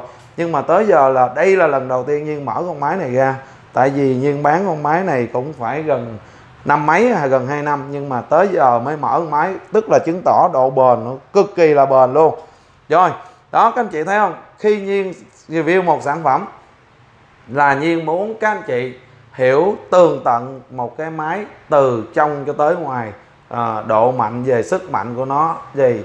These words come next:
chất lượng của nó là các anh chị thấy hoàn toàn là nó, nếu chúng ta bỏ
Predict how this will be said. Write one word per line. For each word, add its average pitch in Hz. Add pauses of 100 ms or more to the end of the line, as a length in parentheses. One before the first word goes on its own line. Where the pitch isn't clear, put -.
(140)
chất 214
lượng 123
của 131
nó 147 (400)
là 120
các 165
anh 175
chị 120
thấy 143 (120)
hoàn 131
toàn 120
là 117
nó, 147 (340)
nếu 196
chúng 196
ta 160
bỏ 123